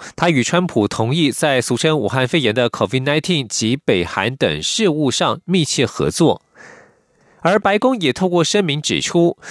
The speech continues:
川普祝贺菅义伟担任日本首相，两人还讨论追求自由开放的印度洋太平洋地区共同愿景的重要性。菅义伟是接近八年来日本首位新领导人，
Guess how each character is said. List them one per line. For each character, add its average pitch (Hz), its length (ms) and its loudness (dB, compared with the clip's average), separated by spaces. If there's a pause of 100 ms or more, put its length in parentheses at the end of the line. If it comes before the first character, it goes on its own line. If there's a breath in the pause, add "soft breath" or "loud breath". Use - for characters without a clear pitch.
(140 loud breath)
川 262 280 0
普 196 200 2
祝 190 220 0
贺 147 220 0
菅 202 180 0
义 208 180 0
伟 82 360 0
担 190 240 2
任 170 340 0
日 190 160 2
本 123 160 0
首 - 240 -4
相， 160 260 -2 (320 loud breath)
两 147 200 2
人 165 180 0
还 175 160 0
讨 95 300 -2
论 143 320 0
追 190 180 2
求 120 300 0
自 226 260 -2
由 117 240 0
开 190 260 -2
放 180 220 0
的 110 160 0
印 180 220 -2
度 165 140 2
洋 104 280 0
太 180 240 -2
平 123 160 -4
洋 117 160 0
地 170 160 0
区 - 340 0
共 190 220 2
同 107 300 -2
愿 180 200 2
景 71 200 -8
的 76 100 -8
重 190 240 0
要 82 140 0
性。 151 240 -2 (880 loud breath)
菅 180 140 4
义 185 160 4
伟 123 200 2
是 143 360 0
接 170 160 0
近 165 200 -2
八 165 200 -2
年 151 160 -2
来 120 160 2
日 185 200 0
本 113 220 0
首 - 220 -2
位 117 200 0
新 175 320 -2
领 127 160 -4
导 78 180 0
人， 76 340 -4